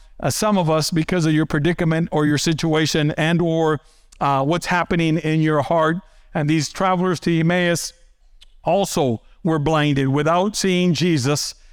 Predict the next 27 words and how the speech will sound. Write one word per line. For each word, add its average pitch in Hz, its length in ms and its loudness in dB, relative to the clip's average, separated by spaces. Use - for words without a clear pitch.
And, 156 180 0
and 180 180 2
I'm 202 260 0
afraid 208 360 0
that 170 200 -2
some 196 180 0
of 180 80 0
us 185 180 -2
might 175 200 0
miss 185 340 0
out 160 260 0
on 147 140 0
the 139 100 -2
power 175 360 0
of 160 60 0
the 156 100 0
resurrection, 147 600 0
but 165 140 0
not 214 160 2
just 220 220 0
the 196 80 -2
power 196 320 0
of 175 40 0
the 165 80 0
resurrection 160 540 0
and 139 100 0
God's, 160 300 0